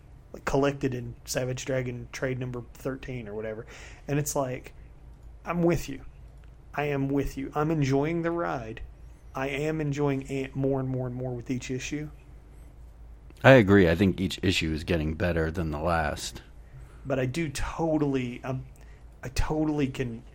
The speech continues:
Speaker 1: absolutely say that in a perfect world,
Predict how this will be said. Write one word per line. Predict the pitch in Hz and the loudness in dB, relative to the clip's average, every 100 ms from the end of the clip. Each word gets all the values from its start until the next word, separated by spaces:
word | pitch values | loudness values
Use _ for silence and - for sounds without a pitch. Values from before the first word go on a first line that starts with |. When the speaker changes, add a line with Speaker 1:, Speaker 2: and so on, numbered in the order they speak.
| - | -4
Speaker 1:
absolutely | 139 139 131 - 131 120 120 113 110 | -2 -2 -2 -4 -4 -6 -8 -12 -8
say | - 123 110 101 - - - - - - - - - - - - 131 123 | -6 -6 -8 -10 -10 -12 -16 -20 -20 -20 -20 -20 -20 -20 -20 -16 -10 -6
that | 123 120 117 - - - - - - - - - - - - | -4 -6 -10 -10 -10 -10 -16 -20 -20 -20 -20 -20 -20 -20 -6
in | 131 | -6
a | 113 | -6
perfect | - - 165 151 135 131 | -10 -4 -2 -2 -6 -10
world, | 113 110 98 107 | -8 -6 -6 -8